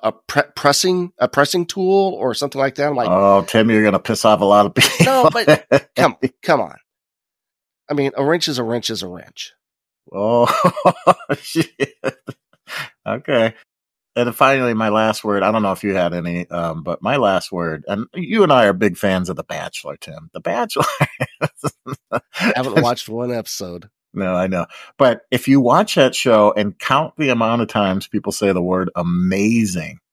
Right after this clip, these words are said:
Speaker 2: and it's in different shows, different reality shows, and they're like, "How was your day?" "It was amazing. We rode horses on the beach," or, you know, what, it's just a crutch that people say 'cause I can't think of anything else to say, right?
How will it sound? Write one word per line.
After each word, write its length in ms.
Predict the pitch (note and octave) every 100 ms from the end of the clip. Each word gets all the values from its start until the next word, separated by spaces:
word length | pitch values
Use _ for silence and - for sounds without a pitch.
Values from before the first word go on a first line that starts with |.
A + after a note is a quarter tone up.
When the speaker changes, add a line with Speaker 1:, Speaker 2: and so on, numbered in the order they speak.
| -
Speaker 2:
and 100 | C#3+
it's 160 | E3
in 140 | G3+ D#3
different 320 | A#2 A2 E2+
shows, 340 | - F#2 F2
different 320 | D#2 G2+ G2+ D#2
reality 460 | D#2+ E2+ E2+ E2
shows, 480 | - F2+ E2+ D#2+ E2
and 100 | E2+
they're 140 | E2+
like, 160 | E2 E2
"How 240 | - C#2+
was 120 | E3 D#3
your 100 | E3
day?" 120 | D3+
"It 120 | -
was 180 | - G#3+ - A#3 -
amazing. 680 | D4+ F4 F4+ D#4 F#3 A2+ F#2+ - _ _ _ _ _ _ _
We 100 | G#2+
rode 340 | A2+ B2 C#3+ C3+
horses 500 | - C3+ D#3 - C3+
on 160 | D3
the 80 | C#3
beach," 480 | G#2+ A2+ G2+ E2 -
or, 200 | F#2 G2+
you 120 | A#2
know, 180 | A2+ G2+
what, 180 | G#2+ - _ _ -
it's 280 | A#2+ - -
just 240 | D#3 -
a 100 | -
crutch 560 | - - - D3 D3 -
that 200 | A#2+ -
people 340 | C3+ B2+ A#2
say 200 | - A#2
'cause 120 | A#2+ A#2
I 60 |
can't 260 | C3 G3 F3+
think 140 | F3
of 60 | E3
anything 400 | D#3+ F3 E3 D3+
else 200 | D3 D3
to 100 | -
say, 480 | B2 - E3+ F#2 D2+ _
right? 340 | G#2+ A#2 C#3+